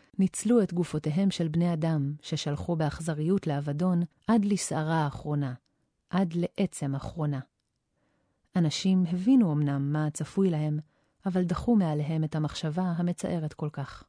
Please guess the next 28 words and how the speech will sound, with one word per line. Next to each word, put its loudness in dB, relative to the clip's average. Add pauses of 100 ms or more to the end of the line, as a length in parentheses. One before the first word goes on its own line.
(1600)
גם 6
בזמנים 4
כתקנם -2
נדמה 0
היה -2
לאנשים 0
שנתקלו -2
בהלוויה -2 (140)
שאין 0
זה 2
נוגע 2
להם, -2 (240)
שהם -2
מתים 2
אנשים 2
מסוג -2
אחר -2
מאלה 0
הקרויים -2
בני 0
תמותה, -4 (600)
והרי -2
ידוע -2
לכל -2 (300)
שאיש -2
לא 0
חי -4
לנצח, -2